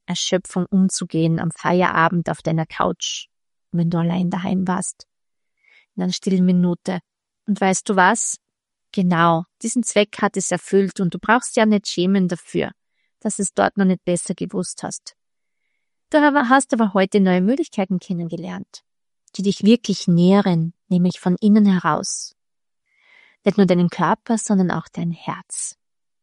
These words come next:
Es hat deine Energie wieder beflügelt und du hast erkannt, dass innere Balance möglich ist.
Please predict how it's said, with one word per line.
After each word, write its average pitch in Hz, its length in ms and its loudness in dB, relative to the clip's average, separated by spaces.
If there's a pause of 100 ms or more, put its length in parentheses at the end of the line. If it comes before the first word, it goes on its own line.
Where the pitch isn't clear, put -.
(760)
Es - 140 -10
hat 180 140 -4
deine 170 240 0
Energie 208 580 0
wieder 214 180 2
beflügelt 220 960 0 (600)
und 208 180 0
du 202 100 2
hast 196 260 0 (220)
erkannt, 190 680 -2 (240)
dass - 180 -6
innere 202 360 2
Balance 175 680 0
möglich 170 360 0
ist. - 440 -10